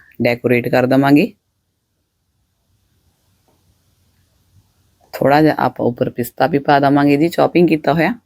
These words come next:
ਤਾਂ ਕਿ ਆਪਣਾ ਪਪੀਤਾ ਸ਼ੇਕ ਪੂਰੀ ਤਰ੍ਹਾਂ ਦੇਖਣ ਵਿੱਚ ਵੀ ਬਹੁਤ ਜ਼ਿਆਦਾ ਖੂਬਸੂਰਤ ਲੱਗੇ। ਇਸ ਦੇ ਉੱਪਰ ਆਪਾਂ ਜੀ ਚੈਰੀ ਲਗਾ ਦੇਵਾਂਗੇ।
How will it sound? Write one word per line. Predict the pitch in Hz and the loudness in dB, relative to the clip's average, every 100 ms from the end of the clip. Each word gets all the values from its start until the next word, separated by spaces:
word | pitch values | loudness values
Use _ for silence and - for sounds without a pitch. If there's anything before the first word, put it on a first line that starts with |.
| _ _ _ _ _ _ _ _ _ _ - | _ _ _ _ _ _ _ _ _ _ -4
ਤਾਂ | 135 131 | 0 0
ਕਿ | 127 | 0
ਆਪਣਾ | 123 127 123 | 0 0 0
ਪਪੀਤਾ | 123 127 123 123 | 0 -2 0 -2
ਸ਼ੇਕ | 127 120 - | 0 -2 -4
ਪੂਰੀ | - 127 | -4 -2
ਤਰ੍ਹਾਂ | 123 123 123 | 0 0 0
ਦੇਖਣ | 120 117 143 | 0 0 0
ਵਿੱਚ | 131 120 | 0 -2
ਵੀ | 120 123 127 | -2 -2 -2
ਬਹੁਤ | 120 127 120 | -2 -2 -2
ਜ਼ਿਆਦਾ | 127 123 123 | 0 0 0
ਖੂਬਸੂਰਤ | - 131 - 131 123 | -2 -6 0 0 0
ਲੱਗੇ। | 143 143 170 226 _ _ _ _ _ _ _ _ _ _ _ _ _ _ _ _ _ _ _ _ _ _ _ _ _ _ _ _ _ _ _ _ _ _ - | 0 0 0 -4 _ _ _ _ _ _ _ _ _ _ _ _ _ _ _ _ _ _ _ _ _ _ _ _ _ _ _ _ _ _ _ _ _ _ -2
ਇਸ | 131 - | -2 0
ਦੇ | 147 123 | -2 0
ਉੱਪਰ | 135 - 127 | -2 -2 0
ਆਪਾਂ | 127 - 117 | 0 0 0
ਜੀ | 123 123 - _ _ | 0 -4 -8 _ _
ਚੈਰੀ | - 127 123 | -4 -2 0
ਲਗਾ | 127 131 135 | 0 2 2
ਦੇਵਾਂਗੇ। | 147 151 151 | 4 4 2